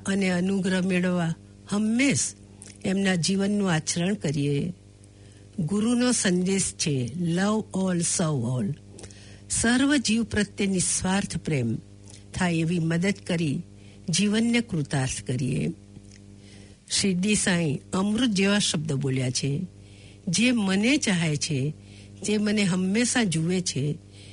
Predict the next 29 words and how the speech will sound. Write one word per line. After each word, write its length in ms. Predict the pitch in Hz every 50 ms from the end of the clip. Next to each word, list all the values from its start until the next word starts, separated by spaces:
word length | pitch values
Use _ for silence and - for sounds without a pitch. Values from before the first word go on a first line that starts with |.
| - - - -
જે 240 | - 175 160 220 233
નિરંતર 640 | 220 220 214 220 214 254 269 277 294 277 - 285 277
મારું 340 | 262 233 208 214 226 233 220
ધ્યાન 420 | 170 139 147 156 160 180 202 214
ધરે 260 | 185 160 143 139 143
છે, 320 | 139 - - 147 135 131 - - - - - - - - - - - - - - -
મારું 440 | 170 175 180 180 180 202 202 165 156
હંમેશા 460 | 185 190 190 196 196 185 - 208 165
નામ 340 | 165 160 165 156 170 190 202
સ્મરણ 520 | 190 - - - 156 156 165 190 220 262
કરે 280 | 254 - 165 147 139 139
છે, 360 | - - - 143 147 165 175 - - - - - - - - - - - - - - - - - - - -
જે 300 | - 143 147 196 208 214
મારી 320 | 214 214 202 196 196 214 208
શરણાગતિ 720 | - - - 165 170 185 196 196 196 190 185 185 - 208
સંપૂર્ણ 720 | 180 - - - - 185 180 185 180 180 - 226 240 240 254
સ્વીકારે 640 | 240 - - 185 151 - - 151 160 180 202 208
છે 420 | 185 - - 160 147 139 165 180 - - - - - - - -
અને 140 | 185 190 190
મને 260 | 190 190 185 185 180
કાયમ 460 | 180 - 185 165 165 170 175 175 175
યાદ 180 | 170 175 180 202 - - -
કરે 220 | 190 165 165 151
છે, 360 | 135 - - 143 131 143 170 - - - - - - - - - -
તેનો 320 | 202 196 190 202 220 240
તો 140 | 247 - 262
હું 240 | 220 208 233 214 180
ઋણી 340 | 156 160 165 180 202 226 220
છું." 480 | - - - 131 120 123 - 185 175